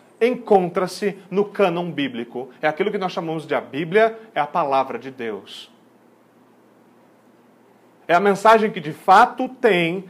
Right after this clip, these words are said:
a autenticação de Deus por meio dos milagres. É a mensagem que de fato é a dada por Deus como a infalível palavra de Deus. E é isso que nós devemos receber.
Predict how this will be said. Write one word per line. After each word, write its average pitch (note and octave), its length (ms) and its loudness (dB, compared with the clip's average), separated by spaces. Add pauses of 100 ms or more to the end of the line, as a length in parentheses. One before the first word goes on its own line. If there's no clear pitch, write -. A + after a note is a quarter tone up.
(140)
a E3 80 8
autenticação F3+ 760 2
de A#3 100 -6
Deus F#3 240 0
por G3 120 -4
meio E3 200 -2
dos D3 180 -14
milagres. A#2 680 -6 (800)
É D3+ 80 0
a D#3+ 80 4
mensagem F#3+ 440 2
que G3 80 -8
de G3 120 -2
fato E3+ 500 2 (140)
é C#3+ 320 0 (360)
a C3+ 100 0
dada E3 300 8
por A3 180 0
Deus C#3 320 2
como C#3 300 -8
a C#3+ 240 -2
infalível F3+ 840 -4
palavra B2 580 -4
de B2+ 120 -14
Deus. A2 580 -18 (1300)
E D#3 80 2
é D3 80 6
isso D3 220 -4
que F3+ 100 -6
nós B2+ 180 -6
devemos A2+ 320 -10
receber. F#2+ 440 -20